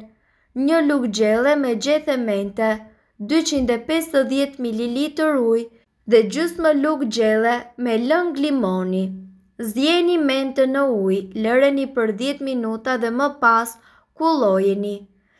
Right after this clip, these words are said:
Sipas dëshirës mund të shtoni edhe lëngun e limonit. Ky çaj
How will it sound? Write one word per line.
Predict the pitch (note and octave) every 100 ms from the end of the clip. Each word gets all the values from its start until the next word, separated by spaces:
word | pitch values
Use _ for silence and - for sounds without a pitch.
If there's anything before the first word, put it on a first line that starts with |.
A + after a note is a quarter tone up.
| _
Sipas | - - A3+ D#4 D#4+ E4+ C#4
dëshirës | C4+ C4 C4 C#4 D4+ D4 C4+
mund | C4 B3+
të | A#3+
shtoni | - B3 A#3 A#3+ C4 D4 -
edhe | B3+ A#3+ A#3
lëngun | A#3+ C#4+ D4+ C#4 B3
e | A3+
limonit. | B3+ C4 G#3 F#3+ G3 G3+ G3 - _ _ _ _ _
Ky | B3+ A#3+
çaj | C4+ B3 D4+